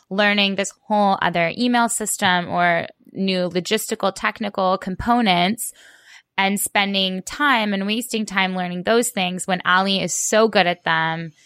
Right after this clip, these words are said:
Um, so she naturally took those over. She also deals with all the logistical sides of the operation of the podcast, setting up accounts, um, coordinating payments. She's on top of all of that stuff.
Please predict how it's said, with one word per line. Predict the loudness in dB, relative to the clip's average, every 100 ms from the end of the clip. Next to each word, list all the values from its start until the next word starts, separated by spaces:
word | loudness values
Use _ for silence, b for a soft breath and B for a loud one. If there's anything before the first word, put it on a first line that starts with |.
| b b -4
Um, | -2 0 0 -2 -6 -10 _ -12
so | -2 0
she | 0 -4 -2
naturally | 0 2 0 0 -2 -2
took | -4 -8
those | -4 -2 0
over. | 0 2 2 0 -2
She | 0 2
also | 2 2 -2
deals | 2 2 2 2
with | 0 0 B B B 2
all | 2
the | 4
logistical | 2 2 0 -2 0 0
sides | 0 0 0 -2 -6 -2
of | 2 2 0
the | 0
operation | 2 2 0 -2 -2 -4 -6
of | -8
the | -8
podcast, | 0 0 0 0 2 2 -2 -8
setting | -6 0 2 2
up | -2
accounts, | -6 -4 -2 0 -2 -6 -6 -6 -6 b b b b -4
um, | 2 4 4 0 -2 -6 -8 -10 -10
coordinating | -2 0 0 0 0 -2 -6
payments. | -2 0 0 0 -2 -4 -6 -8 -10 b b b
She's | -6 -4 0
on | 0
top | 2 0
of | -2 -8
all | -2 -2
of | -2 -6
that | -8 -6
stuff. | -6 -4